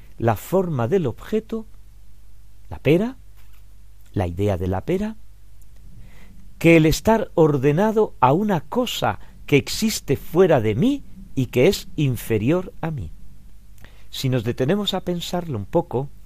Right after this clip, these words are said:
vemos que efectivamente es así. Nos hiciste, Señor, para ti, y nuestro corazón está inquieto hasta que descanse en ti. Vuelve a aflorar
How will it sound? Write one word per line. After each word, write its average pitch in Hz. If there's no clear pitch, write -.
vemos 180
que 131
efectivamente 139
es 117
así. 92
Nos 123
hiciste, 123
Señor, 117
para 95
ti, 226
y 139
nuestro 127
corazón 113
está -
inquieto 170
hasta 127
que -
descanse 190
en 87
ti. -
Vuelve 135
a 110
aflorar 107